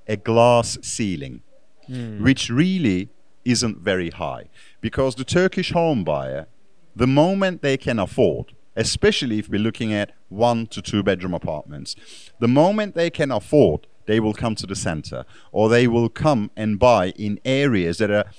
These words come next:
Speaker 1: perceived to be more desirable. Rather than doing that, go for an average project that may not even have all those facilities, but it has the right location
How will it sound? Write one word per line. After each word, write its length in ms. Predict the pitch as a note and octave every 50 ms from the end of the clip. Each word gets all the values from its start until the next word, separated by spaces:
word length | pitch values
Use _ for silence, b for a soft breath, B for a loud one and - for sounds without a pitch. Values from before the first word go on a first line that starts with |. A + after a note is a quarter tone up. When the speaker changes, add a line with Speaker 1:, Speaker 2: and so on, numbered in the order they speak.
| - - -
Speaker 1:
perceived 840 | - A#2+ A2 - - - - D#3+ E3 D#3+ D#3 C#3+ A#2+ F2+ - - - -
to 140 | - - G2+
be 260 | D#2+ - E2 E2 E2+ b b b b -
more 280 | F#2+ G2 G#2 G2+ G2 F2+
desirable. 800 | D#2 G2 F2+ D#2+ E2 F2 D#2+ D#2 C#2 C2 C#2 - - G1+ - - - - -
Rather 360 | - G#2+ C3+ D#3 F#3 G3+ G#3+ G3+
than 200 | G3+ G3 G3 F#3+
doing 280 | F#3 F3+ F3+ F3+ E3+ D#3
that, 320 | D#3 D#3 D#3+ D3 - -
go 180 | - D3 E3 F3
for 180 | - - F3 E3
an 180 | D#3+ D#3 D3+ - - -
average 480 | F3 F#3+ F#3+ F3 D#3 C3 G2+ - - -
project 520 | - F2+ D#2+ D#2 - F2 C#2 C#2+ D#2 - - - - -
that 200 | E3 F3 - F3+
may 300 | F3 F3 F#3 F#3+ G3 F#3+
not 200 | G3+ G3+ G#3 G3
even 260 | G#3 G3 F3 F#3 E3+
have 200 | D3+ F3 F#3 F3
all 160 | D3+ B2 G#2
those 260 | F2+ E2+ D#2+ D#2+ - -
facilities, 800 | F2+ D#2+ - F2+ D#2+ D2+ D2+ - - D2+ D2 E2 F2 - - - - - - -
but 140 | G#2 G#2 G#2
it 100 | G#2 -
has 180 | A2+ A2+ G2+ -
the 100 | A2 G#2
right 240 | G#2+ A2+ A#2+ A#2+ -
location 680 | F#2+ A#2 G#2+ G#2 - - A#2+ B2+ C3 - - A3+ B3+